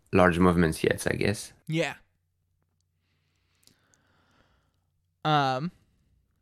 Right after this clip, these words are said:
Speaker 1: And another source of stagger, actually.
Speaker 2: Yeah.
Speaker 1: With her spender.
Speaker 2: Mm-hmm. Um.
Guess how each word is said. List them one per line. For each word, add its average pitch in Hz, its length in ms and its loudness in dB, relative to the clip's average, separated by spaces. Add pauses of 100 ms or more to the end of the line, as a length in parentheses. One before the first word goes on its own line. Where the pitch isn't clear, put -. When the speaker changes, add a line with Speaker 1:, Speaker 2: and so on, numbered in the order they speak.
(420)
Speaker 1:
And 92 320 0 (480)
another 92 520 2
source 95 440 0
of 90 140 0
stagger, 90 480 2
actually. - 540 -8 (220)
Speaker 2:
Yeah. 277 460 -2 (800)
Speaker 1:
With 92 220 4
her - 360 2 (100)
spender. - 520 -4 (360)
Speaker 2:
Mm-hmm. - 1400 -18
Um. 156 520 0